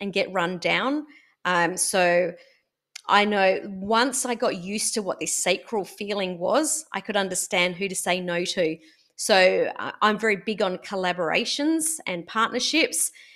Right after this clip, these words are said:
So I'm, and I used to say yes to all of them.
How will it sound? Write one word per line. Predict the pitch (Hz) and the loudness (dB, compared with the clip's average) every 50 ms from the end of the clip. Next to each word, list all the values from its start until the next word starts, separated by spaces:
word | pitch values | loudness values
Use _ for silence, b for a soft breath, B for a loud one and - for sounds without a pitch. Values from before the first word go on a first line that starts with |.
| B B B | B B B
So | B - - - 220 202 196 196 190 - - | B -4 2 4 6 6 6 4 4 0 2
I'm, | 196 208 214 226 220 - - - - | 2 2 2 2 -2 -6 -10 -2 0
and | 202 208 202 | 0 2 2
I | 196 | 0
used | 196 214 214 220 - | 0 -2 -2 -4 -4
to | 233 | -6
say | - - 202 185 | -2 0 0 0
yes | 190 175 196 202 196 - - - | 0 0 0 0 0 0 -4 -4
to | - 214 185 - | -2 -4 -2 -2
all | - 196 220 233 | -2 -2 0 0
of | 247 240 247 | 0 0 2
them. | 262 277 320 349 359 339 | 2 2 2 2 0 -4